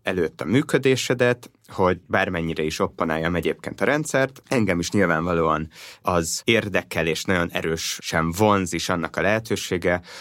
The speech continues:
hogy ezeket a nagy infrastrukturális településfejlesztési kérdéseket, ezt milyen típusú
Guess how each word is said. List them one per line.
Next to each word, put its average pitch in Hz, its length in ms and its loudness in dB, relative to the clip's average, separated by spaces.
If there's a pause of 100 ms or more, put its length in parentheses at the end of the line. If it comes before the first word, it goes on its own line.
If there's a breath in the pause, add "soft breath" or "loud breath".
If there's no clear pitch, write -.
hogy 98 140 2
ezeket 98 380 0
a 85 60 0
nagy 85 420 2
infrastrukturális 82 960 -2
településfejlesztési 82 1120 -2
kérdéseket, 104 720 0 (180 loud breath)
ezt - 180 -2
milyen 104 280 4
típusú 82 680 -6